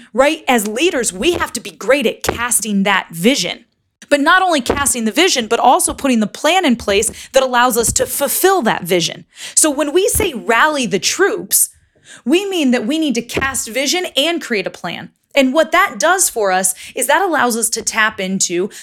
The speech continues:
the logical side of the human brain and the emotional side of the human brain. But then there's another layer to this that I, I hope you picked up on,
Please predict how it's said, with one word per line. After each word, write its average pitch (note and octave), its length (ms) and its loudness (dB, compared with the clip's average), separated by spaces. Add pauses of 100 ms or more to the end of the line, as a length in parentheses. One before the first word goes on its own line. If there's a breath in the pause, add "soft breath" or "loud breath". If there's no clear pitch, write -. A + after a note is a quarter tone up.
the G#3+ 100 2
logical G3 440 0
side C4+ 260 2
of C#4 60 -6
the C#4+ 80 -2
human D4+ 320 -4
brain D#4+ 300 0 (100)
and E4+ 240 0
the B3 200 0
emotional C4 460 -2
side F3 240 0
of E3 120 -8
the D#3+ 60 -8
human D#3+ 300 -12
brain. D#3+ 360 -12 (960 loud breath)
But E4+ 140 0
then A4 120 2
there's C5+ 200 2
another G4 260 0
layer A3+ 260 0
to F#3+ 140 -6
this - 280 -2
that A#3+ 180 4
I, B3 260 2
I - 20 2
hope F4+ 360 0
you D4 120 -2
picked - 320 -2
up E4 180 0
on, - 280 -8